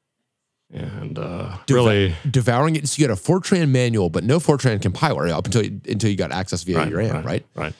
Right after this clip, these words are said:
Speaker 2: So this is all theoretical Fortran.
Speaker 1: Well, it was just very interesting. And of course, everyone had heard of computers at that point. They were
Speaker 2: Right.
Speaker 1: still mysterious things, but, you know, somehow I just got sucked into that.
Speaker 2: That's great.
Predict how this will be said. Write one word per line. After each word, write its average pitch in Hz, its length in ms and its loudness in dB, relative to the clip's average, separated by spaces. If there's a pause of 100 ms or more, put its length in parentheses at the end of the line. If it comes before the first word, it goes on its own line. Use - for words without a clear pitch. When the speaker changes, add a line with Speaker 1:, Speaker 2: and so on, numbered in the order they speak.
Speaker 2:
So - 140 -2
this 143 60 0
is 135 80 -2
all 139 140 2
theoretical 131 480 2
Fortran. 87 480 -2 (800)
Speaker 1:
Well, 127 200 2
it 117 60 4
was 110 120 0
just 117 300 -2 (500)
very 104 200 2
interesting. 92 300 0
And 90 100 2
of 107 100 0
course, 156 180 4
everyone 113 320 2
had 98 140 0
heard 110 220 2
of 92 120 -2
computers 92 420 0
at 92 120 -4
that 87 160 -4
point. 95 320 -8
They 92 80 -10
were 95 60 -8
Speaker 2:
Right. 135 80 -2
Speaker 1:
still 87 320 0 (340)
mysterious 82 560 -4
things, 80 440 -8
but, - 140 -10 (960)
you - 160 -16
know, 85 80 -8
somehow 98 380 0
I 87 120 2
just 87 200 -4
got 87 120 -2
sucked - 240 -6
into 80 180 -6
that. 90 260 -6 (260)
Speaker 2:
That's - 200 -2
great. 107 340 -2